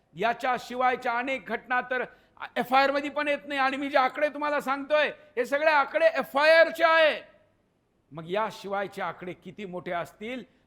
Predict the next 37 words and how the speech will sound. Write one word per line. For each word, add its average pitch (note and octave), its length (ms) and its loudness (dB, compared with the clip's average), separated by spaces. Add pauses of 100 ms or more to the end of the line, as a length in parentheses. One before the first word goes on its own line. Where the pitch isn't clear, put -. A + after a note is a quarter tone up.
मला F3+ 320 -4
सांगा. F3+ 500 -6 (480)
फिमेल A#3 560 -2
हॉटस्पॉट्स A3 800 -4 (300)
भारतामध्ये G#3+ 720 -2
दररोज A3 360 -4
पासष्ट G#3 520 -6
हजार, G#3+ 500 0 (420)
अ, - 120 -8
या, A3+ 300 2 (100)
या A#3 180 0
इतका A#3+ 260 -4
मोठ्या A3+ 260 -2
प्रमाणाचा A3+ 560 -4
हा G3+ 140 0
जो A3 120 -2
आकडा A3 380 0
आहे A#3 180 2
महिन्याचा, A3 600 -2 (580)
हा G#3 220 0 (120)
जर G3+ 200 -2
पासष्ट F#3+ 540 -8
हजार G#3 340 -4
लोक F#3 240 -8
गायब F#3+ 320 -2
होत F#3 220 -10
असतील G#3+ 480 -10 (260)
आणि F#3 160 -6
पहिलं G3+ 320 -6
पोलीस G#3 460 -6
रेकॉर्ड G#3 340 -8
सांगत G3+ 400 -8
असतील, G#3 380 -10
त्यातली G3+ 300 -8
जवळजवळ G3 460 -6
निम्मेहून G3 480 -10
अधिक F#3+ 260 -8